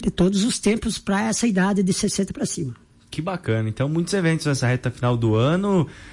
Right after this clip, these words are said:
Speaker 2: eh, convites e mais convites, é difícil até cuidar dessa agenda. Eu vou até te deixar uma sugestão pra que você contrate uma secretária, viu, Larry, pra poder organizar todos esses compromissos aí, porque,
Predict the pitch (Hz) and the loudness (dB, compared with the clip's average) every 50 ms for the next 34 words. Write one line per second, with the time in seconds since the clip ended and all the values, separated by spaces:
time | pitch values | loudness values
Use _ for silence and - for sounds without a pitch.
0 | - - - - 113 113 - - 143 143 143 135 123 107 113 139 180 196 185 - | -18 -8 -2 0 0 0 0 2 2 2 2 2 2 2 2 2 2 2 0 -4
1 | 190 175 156 156 135 123 131 143 143 139 - - 135 123 113 107 104 127 143 - | -4 -2 0 2 2 4 4 2 2 0 -2 -2 0 0 0 2 2 0 0 2
2 | - 180 170 160 165 160 - 170 165 175 175 175 170 180 175 - - 214 190 135 | 0 0 0 0 -2 -2 0 0 0 0 0 0 0 -2 -2 -2 -2 0 0 2
3 | 135 147 170 160 180 180 - 196 190 170 139 151 151 147 143 139 - - - - | 2 2 0 0 -2 -2 -2 -2 -2 0 0 0 0 0 -2 -4 -8 -14 -14 -6
4 | - 147 156 185 185 - 196 190 - 175 165 151 135 - 143 139 139 135 - - | -2 0 0 0 0 0 -2 -2 0 0 0 0 2 2 0 2 2 0 0 0
5 | 135 123 120 117 - - - 135 151 160 170 165 165 156 156 156 - 170 160 165 | 0 2 2 0 0 0 0 0 0 0 -2 -2 -2 0 0 0 0 0 0 2
6 | 156 143 131 151 156 151 - - 156 143 131 - - 185 185 - 190 185 - - | 2 2 2 2 0 0 0 0 0 0 0 0 -2 -2 0 0 -2 0 0 0
7 | 127 123 127 117 107 101 98 95 113 135 135 123 107 110 113 107 - - 107 - | 0 2 2 2 2 0 0 0 0 2 2 2 2 2 0 0 -2 -4 -2 -2
8 | 120 113 110 127 135 131 127 135 131 123 110 107 120 117 - - 143 139 - 123 | -2 0 2 2 2 2 2 2 2 2 2 2 0 0 0 0 -2 -2 -2 -4
9 | 120 - 135 131 123 - 120 107 113 123 123 127 127 131 131 147 139 139 151 151 | -4 -2 -2 -2 0 0 0 2 2 2 2 2 0 0 0 -2 0 2 2 2
10 | 147 | 2